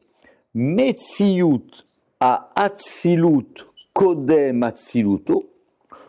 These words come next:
ou Metziuto achar Atziluto. Il dit donc, je vais te montrer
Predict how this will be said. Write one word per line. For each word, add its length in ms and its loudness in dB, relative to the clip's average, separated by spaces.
ou 160 4
Metziuto 1080 0
achar 520 -2
Atziluto. 680 -2
Il 100 0
dit 140 -2
donc, 240 0
je 100 0
vais 140 2
te 140 -2
montrer 600 -2